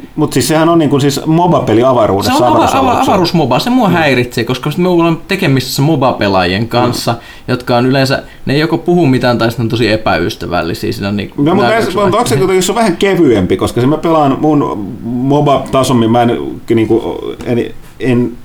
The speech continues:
Speaker 1: mitä se voisi sanoa, en niinkään uskalla,
Speaker 2: Mm.
Speaker 1: mut ei jaksa lähteä niin kuin vaativampien moba-pelien pariin, jota mä pelaan jo satunnaisesti Heroes of Stormia. No siellä on ihan pikkasen se välillä näkyy, mut ei se nyt mitenkään silleen yli-,
Speaker 2: Joo,
Speaker 1: ylitse
Speaker 2: mut siis
Speaker 1: pääsemään.
Speaker 2: mobassa on vaikea olla, tiedätkö, silleen kasuaali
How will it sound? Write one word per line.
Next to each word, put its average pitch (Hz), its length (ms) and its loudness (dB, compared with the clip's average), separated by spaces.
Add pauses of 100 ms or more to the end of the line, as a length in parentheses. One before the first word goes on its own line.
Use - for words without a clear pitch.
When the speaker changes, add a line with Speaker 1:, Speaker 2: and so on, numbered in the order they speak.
(320)
Speaker 1:
mitä 117 200 0
se 107 80 0
voisi 101 140 -2
sanoa, 107 140 -2
en 117 120 2
niinkään 117 220 0
uskalla, 113 380 2
Speaker 2:
Mm. - 80 2
Speaker 1:
mut 107 100 0
ei 113 140 4
jaksa - 420 0 (680)
lähteä 131 580 2
niin 113 200 2
kuin 107 180 2 (320)
vaativampien 113 600 2
moba-pelien 107 500 2
pariin, 107 220 2
jota 104 100 0
mä 110 100 0
pelaan 113 320 2
jo 110 140 0
satunnaisesti 110 560 0
Heroes 110 280 0
of 104 100 0
Stormia. 110 480 0
No 156 80 2
siellä 233 180 2
on 370 60 2
ihan 233 180 2
pikkasen 156 420 0
se 127 100 0
välillä 117 320 2
näkyy, 104 320 0
mut 101 180 -2
ei 147 100 2
se 165 80 2
nyt 151 140 0
mitenkään 110 440 0
silleen 92 320 2
yli-, 104 260 2
Speaker 2:
Joo, 143 120 2
Speaker 1:
ylitse 110 160 2
Speaker 2:
mut 110 220 0
siis 170 320 -2
Speaker 1:
pääsemään. 117 400 2
Speaker 2:
mobassa - 300 0
on 190 100 2
vaikea 185 380 0
olla, 127 160 2
tiedätkö, 143 360 -2
silleen 139 200 0
kasuaali 117 600 0